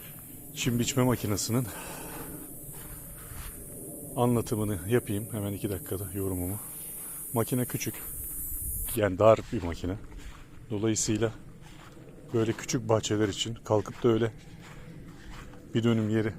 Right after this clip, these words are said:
alırsan bir günde çıkamazsın. Şöyle etrafta dolaşalım. Gücü fena değil. Bir ileri geri yapıyorsun en kötü. Ee,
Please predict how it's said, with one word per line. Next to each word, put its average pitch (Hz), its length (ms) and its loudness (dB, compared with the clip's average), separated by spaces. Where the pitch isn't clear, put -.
alırsan 117 380 2
bir 120 120 6
günde 110 340 0
çıkamazsın. 113 560 -2
Şöyle 92 380 -4
etrafta 101 420 0
dolaşalım. 104 440 2
Gücü 143 240 8
fena 135 360 10
değil. 117 200 8
Bir 143 60 6
ileri 131 260 10
geri 131 200 10
yapıyorsun - 460 8
en - 120 10
kötü. - 220 10
Ee, - 40 4